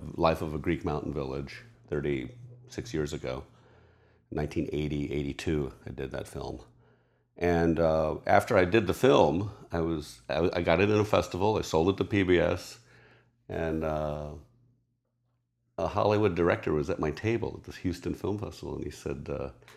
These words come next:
"So, kid, you, uh, shot the film, you directed the film, you raised the money," it's a good New Yorker, um, "you sold it to P B S?" I said, "Yeah."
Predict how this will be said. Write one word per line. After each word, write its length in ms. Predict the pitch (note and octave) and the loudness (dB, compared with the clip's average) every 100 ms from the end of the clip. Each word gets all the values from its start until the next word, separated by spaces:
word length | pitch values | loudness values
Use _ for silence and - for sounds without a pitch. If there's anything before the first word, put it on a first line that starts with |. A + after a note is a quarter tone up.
| - _ | -20 _
"So, 140 | C#2+ | -6
kid, 360 | C#2 C3+ F#2 B1 | 2 4 4 2
you, 340 | A#1+ G1+ G#1+ | -6 -8 -8
uh, 160 | G1+ - | -10 -10
shot 300 | - F2+ - | 0 0 0
the 60 | |
film, 260 | E2+ F2+ E2+ | -2 2 2
you 60 | D#2+ | 2
directed 340 | D#2 D#2+ D2 | -2 -6 -8
the 40 | - | -6
film, 260 | E2+ D#2+ | -2 -2
you 60 | B1 | 0
raised 280 | D#2+ D#2+ D2 | 0 0 -2
the 60 | |
money," 220 | D2 D2+ | -6 -4
it's 160 | C2+ - | -6 -10
a 40 | |
good 200 | - E2+ | -6 -4
New 80 | C#2+ | -2
Yorker, 480 | C2 C#2 - D2+ - - - - - - | -4 -4 -2 -4 -6 -18 -20 -20 -18 0
um, 480 | D#2 D2+ D#2 D2 - - - | 4 4 2 -2 -8 -20 -14
"you 60 | - | -8
sold 260 | - F2+ G2+ | 0 2 2
it 80 | D#2 | 0
to 60 | |
P 160 | - F2 | -6 -4
B 140 | D2 | -4
S?" 360 | D2 G#2+ - - _ - - | -4 -4 -8 -14 _ -20 -20
I 60 | - | -16
said, 180 | - | -8
"Yeah." 180 | A#2 D3+ | -6 -6